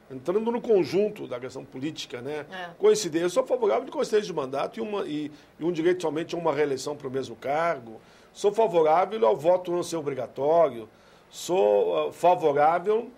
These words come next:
Speaker 1: a candidaturas avulsas. Quem quiser ser candidato avulso, que seja.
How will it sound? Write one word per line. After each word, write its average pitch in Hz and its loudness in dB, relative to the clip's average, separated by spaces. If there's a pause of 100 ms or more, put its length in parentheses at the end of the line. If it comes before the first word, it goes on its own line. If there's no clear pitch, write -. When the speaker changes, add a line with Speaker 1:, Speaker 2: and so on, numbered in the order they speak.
(180)
Speaker 1:
a 160 -6
candidaturas 156 -2
avulsas. 147 -4
Quem 330 -10
quiser 302 0
ser 214 -4
candidato 208 -2
avulso, 254 -4
que - -12
seja. 285 -6